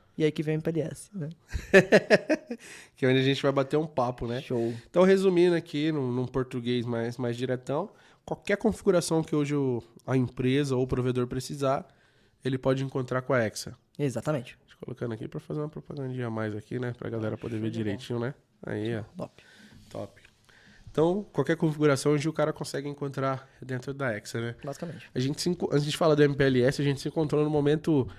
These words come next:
Speaker 2: acho que se conheceu, né? A primeira vez que se viu, num momento bem legal, que foi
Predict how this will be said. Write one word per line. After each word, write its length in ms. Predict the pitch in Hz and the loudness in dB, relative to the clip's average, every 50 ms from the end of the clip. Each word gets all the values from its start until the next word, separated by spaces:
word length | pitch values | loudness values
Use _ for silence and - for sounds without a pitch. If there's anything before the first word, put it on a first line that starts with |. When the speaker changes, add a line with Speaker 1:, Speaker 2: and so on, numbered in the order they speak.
| - - - - | -18 -20 -8 -4
Speaker 2:
acho 180 | - 135 - - | -2 -2 -2 -2
que 80 | - | -4
se 80 | - 175 | -4 0
conheceu, 480 | - 190 202 233 226 - - 185 175 165 | 4 4 4 4 4 2 2 2 4 4
né? 80 | 165 | 4
A 40 | 160 | 2
primeira 280 | 160 - 165 160 160 156 | 0 0 0 2 2 0
vez 160 | 156 156 - | 0 -2 -6
que 80 | - | -4
se 100 | - - | -2 -2
viu, 160 | 143 139 151 170 | 0 2 2 0
num 60 | 170 | 0
momento 360 | 160 156 151 151 160 - 170 | 0 0 0 0 0 0 0
bem 160 | 151 151 156 175 | 0 2 2 2
legal, 360 | 185 175 151 127 123 123 147 | 2 2 4 4 4 4 4
que 120 | - - 165 | 2 0 -4
foi 420 | - - 151 165 170 156 - - | -2 0 2 2 2 2 0 -4